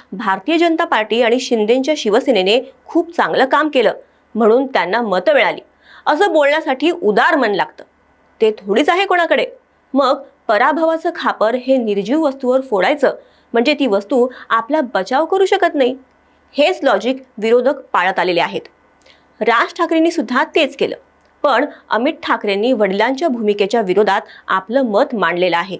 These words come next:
खरं पाहिलं तर त्यांनी प्रामाणिकपणे आपलं मत व्यक्त केलंय. अलीकडेच झालेल्या पक्षाच्या बैठकीत अमित ठाकरे म्हणाले की,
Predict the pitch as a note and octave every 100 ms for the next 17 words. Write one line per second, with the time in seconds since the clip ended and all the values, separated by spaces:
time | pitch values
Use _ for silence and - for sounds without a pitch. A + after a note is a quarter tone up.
0 | - _ _ _ _ _ - D#4+ F#4 G4+
1 | D#4+ A#3+ B3 A3+ A#3+ C4 G3+ E3+ A3 B3+
2 | G3+ E3 B3 E4 A#3+ G3+ G#3+ - - G3+
3 | C4 D4+ B3+ F#4 E4+ B3 G#3 F#3+ D#3+ -
4 | _ _ _ _ _ - A#3+ F#4 F#4 B3+
5 | C4 B3 F#3 F3+ B3 B3 F#3 - G#3 G#3
6 | F3 F3 C4 G3+ - _ _ _ B3 C#4
7 | D#4+ B3 - G3 F#3+ E3 E3 E3 C#4